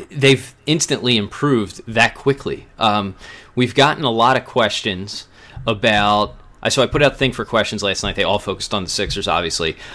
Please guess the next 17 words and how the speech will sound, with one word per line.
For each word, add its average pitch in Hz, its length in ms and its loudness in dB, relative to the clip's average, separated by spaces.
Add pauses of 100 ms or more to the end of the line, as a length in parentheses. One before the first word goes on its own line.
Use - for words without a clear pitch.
(120)
Uh, 95 160 4
I'm 107 60 2
not 139 100 2
gonna 147 120 0
read 120 200 2
any 117 180 0
specific - 560 -4
one 135 280 4 (120)
because 117 220 -2
there 110 80 0
was 104 100 -4
just 107 140 -4
a 90 60 0
bunch 110 340 0
of 95 120 -6
very 107 280 0
high-level 101 680 0